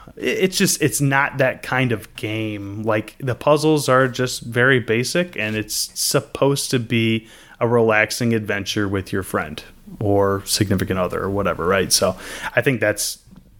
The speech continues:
they really set out to do what they were trying to with that, and they incorporated the right, um, stuff into the button layout and everything to make it happen. So we touched on, I touched on a little bit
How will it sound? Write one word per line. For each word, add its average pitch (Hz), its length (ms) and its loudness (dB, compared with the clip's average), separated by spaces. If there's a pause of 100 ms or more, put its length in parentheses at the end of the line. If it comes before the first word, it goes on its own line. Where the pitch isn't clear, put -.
(180)
they 127 180 2
really 139 260 4
set 120 300 2
out 110 320 2
to 113 120 -4
do 110 340 2
what 101 280 -2
they 98 120 0
were 92 120 -6
trying 95 420 -4
to - 180 -4
with 92 200 -4
that, 95 300 0
and 98 160 -4
they 104 100 0
incorporated 101 680 2
the 98 100 -2
right, 101 460 2 (540)
um, 98 380 -4 (260)
stuff - 580 2
into 117 300 -2
the 101 120 -2
button 101 340 2
layout 98 320 4
and 95 80 -4
everything 95 440 -6
to - 120 -8
make 92 180 -4
it 92 100 -6
happen. - 340 -8 (840)
So - 140 -2
we 156 60 2
touched 185 280 0
on, 165 140 0
I 139 100 2
touched - 260 0
on 151 80 2
a 117 80 2
little 131 280 2
bit 104 440 0